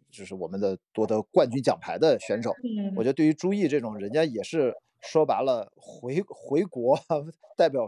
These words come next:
Speaker 1: 中国来参赛，也是高水平，呃，国际运动员，应该说是。我觉得网友啊，对他可能有点苛刻啊，或者说大家也看到网上的对他的一些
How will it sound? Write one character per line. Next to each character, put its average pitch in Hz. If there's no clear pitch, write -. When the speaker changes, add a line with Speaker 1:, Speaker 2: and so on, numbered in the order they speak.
Speaker 1:
中 170
国 131
来 135
参 139
赛， 139
也 110
是 120
高 151
水 135
平， 113
呃， 107
国 139
际 214
运 151
动 110
员， 92
应 -
该 101
说 107
是。 -
我 120
觉 156
得 165
网 120
友 180
啊， 95
对 123
他 123
可 -
能 107
有 98
点 107
苛 -
刻 -
啊， 90
或 110
者 101
说 101
大 107
家 110
也 98
看 156
到 120
网 95
上 113
的 104
对 110
他 110
的 113
一 107
些 107